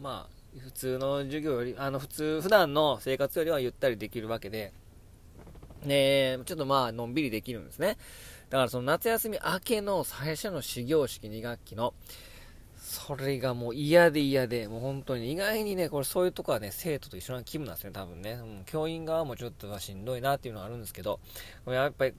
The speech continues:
長いこと休んでると、この次の切り返しのこのスタートがね、えー、なんかちょっとスタート切るのもちょっと、うん、しんどいなっていうのがあるんですけども、こう、休みがちダメですね。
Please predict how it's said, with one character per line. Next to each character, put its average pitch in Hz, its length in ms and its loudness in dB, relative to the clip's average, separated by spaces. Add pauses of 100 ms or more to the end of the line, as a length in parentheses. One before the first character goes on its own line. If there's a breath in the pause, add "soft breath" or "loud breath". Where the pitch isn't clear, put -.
(100)
長 156 260 0
い 214 80 2
こ - 140 -6
と 170 80 2
休 165 220 2
ん 180 80 0
で 185 100 4
る 180 80 2
と、 196 220 6
こ 131 100 0
の 131 100 -2
次 185 280 -4
の 185 160 0
切 - 200 -8
り 160 120 -4
返 160 280 2
し - 120 -8
の 147 80 -4
こ 143 120 -4
の 143 100 -4
ス - 120 -8
タ 285 240 -2
ー - 20 -4
ト - 140 -8
が 85 100 -8
ね、 107 200 -2 (500 loud breath)
え 95 220 -8
ー、 - 20 -8
な 104 60 -8
ん - 40 -6
か 98 60 -10
ち 110 80 -10
ょ 104 40 -8
っ - 20 -10
と - 40 -12
ス - 60 -14
タ 127 140 -4
ー - 20 -6
ト - 100 -12
切 117 120 -8
る 131 60 -4
の 127 60 -2
も 107 120 -8
ち 117 80 -6
ょ - 20 -6
っ - 80 -6
と、 95 120 -6
う 87 580 -12
ん、 - 20 -12
し - 180 -10
ん 107 40 -10
ど 117 120 -2
い 113 40 -4
な 113 120 -4
っ - 40 -8
て - 160 -14
い 101 100 -8
う 104 40 -10
の 104 100 -10
が 95 80 -8
あ 107 40 -4
る 160 120 -4
ん 139 80 -8
で 101 60 -14
す - 140 -16
け 95 60 -14
ど 92 100 -12
も、 113 200 -2
こ 107 100 -6
う、 107 40 -2
休 127 240 -6
み 151 280 -6
が 143 160 -2
ち 151 120 -12
ダ 139 120 -2
メ 185 80 -2
で 175 60 -4
す 147 100 -10
ね。 156 160 -2